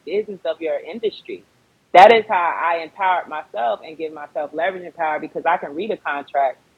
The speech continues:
and I can know if a lawyer is getting over me or a person who's sending me the contract is getting over me. I took the time out to buy these books on Amazon,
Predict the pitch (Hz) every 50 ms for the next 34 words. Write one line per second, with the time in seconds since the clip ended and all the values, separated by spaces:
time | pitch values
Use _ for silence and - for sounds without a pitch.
0 | _ _ _ - 151 165 170 - 170 170 175 175 170 165 - 165 156 151 160 170
1 | 185 190 190 190 185 185 185 175 - - 170 175 165 165 185 180 180 180 180 180
2 | 175 185 185 180 175 180 185 185 - - 143 165 170 165 165 165 - 190 185 -
3 | - 180 180 170 - - 202 220 233 208 170 147 139 135 - 160 147 143 - 147
4 | 139 143 143 147 139 _ 147 143 143 135 135 135 131 131 131 131 131 131 123 107
5 | - 135 - 196 170 - - 147 - - 170 160 151 151 156 147 143 - - -
6 | 147 143 143 147 143 143 151 147 143 - 156 156 151 - - 160 151 - 147 165
7 | 180 180 160 139 143 135 135 131